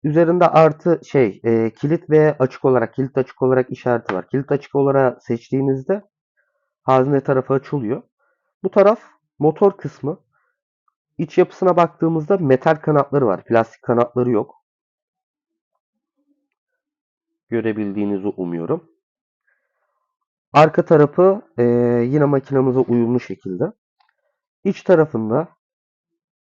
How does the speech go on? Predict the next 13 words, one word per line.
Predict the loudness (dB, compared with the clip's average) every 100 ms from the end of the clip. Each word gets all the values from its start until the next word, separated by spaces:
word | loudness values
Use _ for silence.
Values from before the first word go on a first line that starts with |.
| _ _ _ _ _ _ _ _ _ _ _ _ _ _ _ _ _ _ _ _ _ _ _
hava | -2 -2
filtremiz | -2 -6 -2 0 -2 -6 _ _ _ _ _ _ _
ve | -6 -4
bu |
kadar | -2 -2 0 -2
da |
ufak | -6 -4 -4 -2
bir | -2
haznemiz. | 0 0 -2 -6 -6
Yani | -4 -4 -4
ortalama | 0 0 0 -2 -2
ne | -2 -4
kadar? | -4 0 0